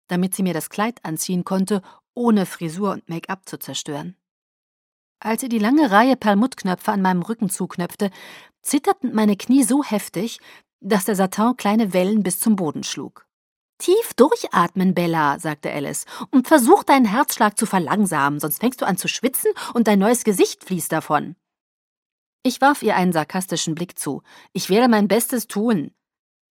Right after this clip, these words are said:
"Jetzt muss ich mich anziehen. Kannst du dich zwei Minuten zusammenreißen?"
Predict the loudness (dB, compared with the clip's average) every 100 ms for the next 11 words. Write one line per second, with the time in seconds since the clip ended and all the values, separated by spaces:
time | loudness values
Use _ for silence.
0 | _ _ _ -6 -4 -2 -4 -4 -8 -6
1 | -8 -6 -6 -8 -8 _ _ _ _ -4
2 | -2 0 -4 -6 0 0 2 2 2 0
3 | 0 2 2 0 0 0 -4 -6